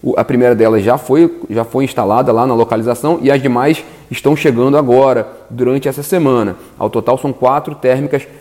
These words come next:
a gás flutuantes, né? E o sistema de transmissão dessas usinas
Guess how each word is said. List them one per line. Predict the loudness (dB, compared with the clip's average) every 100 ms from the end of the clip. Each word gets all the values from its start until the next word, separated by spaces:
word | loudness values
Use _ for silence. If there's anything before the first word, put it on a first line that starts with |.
| -6
a | -4
gás | 0 0
flutuantes, | -2 -4 -4 0 2 2 0 0
né? | 0 0 -6 -20 -20 -10
E | -2 2
o | 2
sistema | 2 0 2 2
de | 2
transmissão | 0 2 4 2 0 0 0 2
dessas | 0 0 0
usinas | -2 -2 0 -2 -4